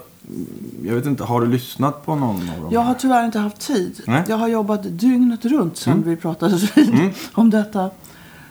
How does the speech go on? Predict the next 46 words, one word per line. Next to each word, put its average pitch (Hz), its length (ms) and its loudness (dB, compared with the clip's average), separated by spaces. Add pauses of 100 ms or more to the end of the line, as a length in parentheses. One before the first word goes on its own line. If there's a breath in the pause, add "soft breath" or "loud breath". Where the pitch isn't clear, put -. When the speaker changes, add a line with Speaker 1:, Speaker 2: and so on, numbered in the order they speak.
Speaker 2:
Så - 140 -4
jag 202 160 0
är 196 140 -2
lite 196 400 -4
så 175 140 -10
här, 170 180 -8
"Ugh", 202 260 2 (120)
men, 185 280 -2
ehm, 175 220 -4 (920 loud breath)
så - 100 -2
jag 196 80 4
är 196 40 2
inte 202 160 -2
förberedd 185 400 -2
på 196 80 -2
något 180 360 0
sätt. - 400 -6
Men 110 120 2
Speaker 1:
Det 139 60 4
Speaker 2:
det 147 180 2
är 147 100 4
Speaker 1:
brukar 226 160 0
vara 113 120 -2
bättre. - 440 -2
Speaker 2:
Ja, 311 360 4
jag 254 220 2
brukar 254 240 0
också 247 160 -2
tycka 214 260 0
att - 120 -12
det 180 60 -8
är 175 140 -10 (400 loud breath)
i 175 60 -6
ett - 120 -8
möte 196 320 -4
sådär, - 260 -10
Speaker 1:
Ja. 90 140 2
Speaker 2:
att 120 60 0
det - 60 -2
är 170 140 -6
bättre 95 200 -14
att - 120 -16
inte 170 180 -10
ha 165 60 -8
så 170 120 -12
mycket 165 320 -10